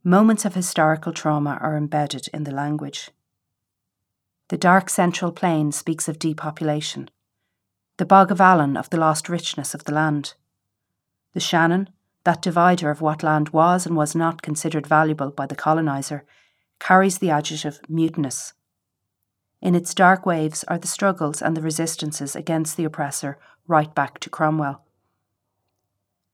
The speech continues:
Barren thorns, along with the crooked crosses and the little gate, point to the meagre and paltry natural resources left in the country. As in the prose of Cormac McCarthy,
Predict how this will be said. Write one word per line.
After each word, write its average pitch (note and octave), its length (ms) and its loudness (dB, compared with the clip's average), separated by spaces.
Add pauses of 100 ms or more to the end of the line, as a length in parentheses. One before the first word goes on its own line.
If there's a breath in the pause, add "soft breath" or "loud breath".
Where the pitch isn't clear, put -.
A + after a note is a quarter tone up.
(520)
Barren F#3+ 320 6
thorns, F3+ 640 -2 (260)
along F3 280 6
with D#3+ 120 0
the E3 60 -8
crooked G#3+ 360 -6
crosses D#3+ 500 -4
and D3+ 140 -2
the D#3 60 -2
little D#3+ 260 -6
gate, D#3 420 -6 (500)
point G#3+ 320 0
to - 220 -8
the E3 80 -2
meagre E3 340 0
and D#3 240 -4
paltry E3+ 460 -4
natural D#3 400 -4
resources D#3 640 -6
left - 340 -6
in D3+ 80 -10
the C#3+ 60 -14
country. D#3+ 500 -8 (1700)
As F#3+ 240 4
in A#3 100 4
the A#3 80 4
prose E3 380 0
of E3+ 80 -10
Cormac D#3 380 -2
McCarthy, E3 600 -2